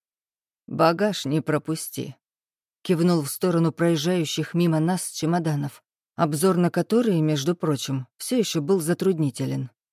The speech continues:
«Не пропущу, если ты перестанешь меня лапать и подвинешься», съязвила. Почему? Да просто обидно стало.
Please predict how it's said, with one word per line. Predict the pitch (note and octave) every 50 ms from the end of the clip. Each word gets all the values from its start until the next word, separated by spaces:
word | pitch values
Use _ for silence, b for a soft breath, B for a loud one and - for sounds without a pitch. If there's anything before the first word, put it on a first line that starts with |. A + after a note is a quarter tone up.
| _ _ _ _ _ _ _ _ _ _ _ -
«Не | A#3+ A#3+ B3
пропущу, | A#3+ - A#3+ A#3+ - C4+ B3+ - - - E3 C#3+ C#3 - _ _ -
если | F#3+ G3 F3+ - G3
ты | F3+ G#3 F#3+
перестанешь | - G#3+ G#3+ G#3+ - - A3 G3 F#3+ F#3 - -
меня | G3 G3 G3 G3 F#3+
лапать | G#3 A#3+ A#3+ - F#3 - -
и | G3+
подвинешься», | - G#3+ G#3 G#3 G3+ F3 D#3 D3+ D3 - - - - D#3 D3 - _ _ _ _ _ _ _ _ _
съязвила. | - - E3+ E3+ E3 E3 C#3+ D3 C3+ C#3 C3+ C3 C#3 C#3 C3+ _ _ _ _ _ _ _ _ _ _ _ _ _
Почему? | - F#3 - - - F3 F3+ G3+ A3+ A#3 - _ _ _ _ _ _ _ _ -
Да | G#3+ A#3+
просто | A#3+ - A#3+ G#3+ - - A3
обидно | G#3+ G#3 G#3 G#3+ D3+ C#3 D3+ C#3+
стало. | C3 - - D3 C#3+ C#3 C#3 C#3 B2+